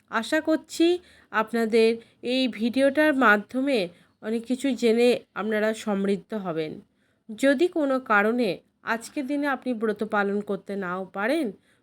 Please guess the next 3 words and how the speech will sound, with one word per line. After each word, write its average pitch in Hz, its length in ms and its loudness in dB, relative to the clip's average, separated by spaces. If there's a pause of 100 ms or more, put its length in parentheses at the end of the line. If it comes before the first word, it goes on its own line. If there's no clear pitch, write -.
(140)
শুধুমাত্র 262 840 -2 (240)
এই 226 220 -2
ব্রতকথাটি 240 920 -2